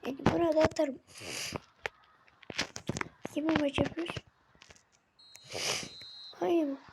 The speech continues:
Yok. Hop. El nasıl yapsak sıçtık.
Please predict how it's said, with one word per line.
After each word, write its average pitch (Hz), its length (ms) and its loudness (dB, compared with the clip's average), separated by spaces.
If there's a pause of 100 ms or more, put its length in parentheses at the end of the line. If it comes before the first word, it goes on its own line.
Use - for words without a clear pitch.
(180)
Yok. 285 340 4 (1900)
Hop. 359 240 2 (3750)
El 285 100 4
nasıl 285 320 2
yapsak 277 440 -2
sıçtık. - 560 -10